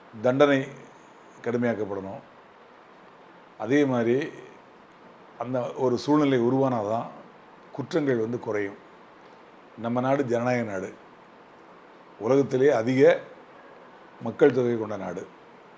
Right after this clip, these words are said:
இந்த ஜனநாயக நாட்டுல இவ்வளவு மக்கள் இருக்கக்கூடிய இடத்துல குற்றங்களை குறைக்கணும் அப்படின்னா சட்டங்கள் வந்து கடுமையாக்கணும். சட்டத்தின் மு-, நடைமுறைகள் அது கடுமையாக்கப்படணும். சட்டத்தின் மூலம் தண்டனைகள் கடுமையாக்கப்படணும்.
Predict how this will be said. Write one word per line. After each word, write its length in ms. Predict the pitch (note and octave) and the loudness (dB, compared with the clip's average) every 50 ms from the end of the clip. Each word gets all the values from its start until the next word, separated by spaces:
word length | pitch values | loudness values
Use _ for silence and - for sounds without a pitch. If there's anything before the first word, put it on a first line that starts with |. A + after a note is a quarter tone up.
| - - - - - - - - - - - - - - - - - - | -20 -20 -20 -20 -20 -20 -20 -20 -20 -20 -20 -20 -20 -20 -20 -20 -18 -12
இந்த 100 | C#3+ B2+ A2+ | -8 -6 -2
ஜனநாயக 340 | B2 B2+ C#3 D#3 E3 D#3+ D3 C3+ | 0 0 2 2 2 2 0 0
நாட்டுல 280 | B2 A2+ G2+ A2 G#2 G#2 G#2+ - - - - - - - - - - - - - - - - - - - - D3 | -2 -4 -6 -6 -6 -6 -6 -6 -8 -14 -20 -20 -20 -20 -20 -20 -20 -20 -20 -20 -20 -20 -20 -20 -20 -14 -8 -4
இவ்வளவு 280 | C3 C#3+ D3+ C#3+ C3 B2 | 2 4 4 4 4 4
மக்கள் 260 | A#2+ A#2 - D#3+ D3+ C3+ | -2 0 2 2 2 2
இருக்கக்கூடிய 420 | B2 A#2+ A#2 A#2 G#2+ A#2 A2+ A2 | 0 -2 -4 -4 -4 -2 -2 -2
இடத்துல 240 | G#2+ G#2 A2 G#2+ G#2 G2+ - - - - - - - - - - - - - - - - - - | -4 -4 -6 -6 -6 -6 -6 -8 -10 -18 -20 -20 -20 -20 -20 -20 -20 -20 -20 -20 -20 -20 -10 -4
குற்றங்களை 460 | - D3 - - F3+ E3+ E3 D#3 D3 C3 - | -4 -2 0 2 2 4 4 4 4 4 4
குறைக்கணும் 420 | C3 B2+ C3+ B2 C#3+ C#3 C3+ C3 B2 | 2 0 2 2 2 2 2 2 0
அப்படின்னா 320 | G#2 A2 G#2 G2 G2 G2 G#2+ A2+ - - - - - - - - - - | -2 -4 -8 -8 -8 -8 -8 -10 -12 -16 -20 -20 -20 -20 -20 -20 -12 -4
சட்டங்கள் 440 | - B2+ A2+ - D#3+ D#3 C#3+ C3+ A#2+ A#2 | -4 -4 0 0 0 0 2 0 0 -2
வந்து 140 | A#2 B2 C#3 C3+ | -2 -4 -4 -4
கடுமையாக்கணும். 640 | B2+ A2+ A#2+ A#2+ A#2+ A#2 A2 G#2+ G#2+ G#2 A2+ C#3+ - - - - - - - - - - - - - | -2 -2 -2 -2 -2 -4 -4 -6 -8 -10 -12 -12 -14 -16 -20 -20 -20 -20 -20 -20 -20 -20 -20 -14 -10
சட்டத்தின் 500 | A#2+ A2+ B2 D#3+ D3 C3+ - C#3+ C3 B2 B2 | -8 -4 0 0 -2 0 -2 -6 -4 -4 -6
மு-, 180 | C3 C#3+ C#3+ - - - - - - - A#2+ | -6 -8 -10 -14 -18 -20 -20 -20 -18 -10 -4
நடைமுறைகள் 560 | B2 B2+ D3 E3 D#3+ D3+ C#3 C3+ A#2 A2+ A2 - - - - | 0 4 4 4 6 6 4 4 4 2 -2 -6 -10 -10 -6
அது 80 | B2 A#2 - | -6 -6 -4
கடுமையாக்கப்படணும். 720 | B2 A2+ A2+ A#2 A#2 A2+ G2+ A#2 G2+ G2+ G2+ G2 G2+ - - - - - - | -2 -4 -2 -2 -4 -6 -8 -10 -10 -10 -12 -12 -12 -14 -16 -18 -16 -10 -8
சட்டத்தின் 460 | B2+ A#2 A#2 E3 D#3 C#3 D3+ C3 B2+ | -6 -4 -2 -2 -2 -2 -2 -4 -2
மூலம் 200 | B2 C#3 D#3 D3 A#2+ A2+ A2+ A#2+ C3 | -2 -4 -4 -4 -8 -10 -6 0 2
தண்டனைகள் 520 | C#3+ D3 E3 F3+ E3+ E3 D#3 D3 D3 C3+ | 2 4 4 2 2 4 2 2 0 -2
கடுமையாக்கப்படணும். 720 | C3 A2+ A2 A#2 A2+ G#2 F#2 G2 F#2 F#2 F2+ E2+ E2+ - | -4 -6 -6 -4 -6 -8 -8 -8 -10 -12 -12 -16 -16 -18